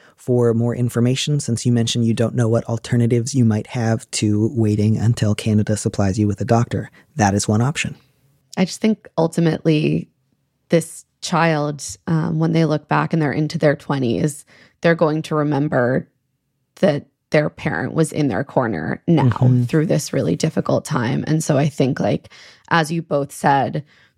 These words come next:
Speaker 2: the more that this letter writer can focus on the ways in which they can show up in this moment, rather than dwelling on past decisions that can't be changed, I think that's going to be more helpful to,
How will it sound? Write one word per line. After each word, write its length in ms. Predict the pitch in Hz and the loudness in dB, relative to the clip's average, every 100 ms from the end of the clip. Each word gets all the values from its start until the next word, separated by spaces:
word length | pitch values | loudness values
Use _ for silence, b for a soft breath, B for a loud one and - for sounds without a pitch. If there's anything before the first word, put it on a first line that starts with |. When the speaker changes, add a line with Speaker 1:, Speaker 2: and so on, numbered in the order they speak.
| - | 0
Speaker 2:
the 100 | 170 | 2
more 280 | 165 147 156 | 2 2 0
that 140 | - | 0
this 200 | 156 - | -2 -2
letter 180 | 147 151 | 2 2
writer 260 | 151 147 | 2 0
can 220 | 147 - 151 | -2 -4 -2
focus 500 | - 143 156 151 - | 0 0 0 -2 -2
on 280 | 156 151 147 | 0 2 2
the 100 | 151 | 2
ways 340 | 143 143 139 143 | 2 2 2 2
in 80 | |
which 200 | 139 143 | 0 0
they 100 | - | -4
can 220 | 147 - 147 | -4 -4 -4
show 320 | - 147 135 | 0 2 2
up 280 | 135 170 - | 0 -4 -2
in 220 | 160 151 | 2 2
this 280 | 131 131 - | 2 -2 -4
moment, 720 | 147 117 147 185 240 240 - B B B B B - | -2 0 2 4 2 0 -8 B B B B B -10
rather 360 | - 165 165 165 | -6 -2 0 0
than 160 | 175 | 0
dwelling 360 | 170 170 175 175 | 0 0 0 0
on 360 | 170 170 175 170 - | 0 0 -2 -4 -2
past 300 | 165 165 - | -2 0 -4
decisions 520 | - 170 165 170 170 | -2 0 2 2 0
that 100 | 165 | -2
can't 220 | - 165 | -4 -2
be 120 | - | -2
changed, 560 | - 160 180 190 196 - | 0 -2 2 2 2 0
I 60 | |
think 180 | - 190 | -2 0
that's 220 | - 170 | 0 -2
going 180 | - 151 | -2 -2
to 80 | 143 | 0
be 100 | 147 | 0
more 180 | 143 113 | 2 0
helpful 340 | 143 - - 78 | -2 -2 -4 -2
to, 400 | - 127 85 | 2 2 2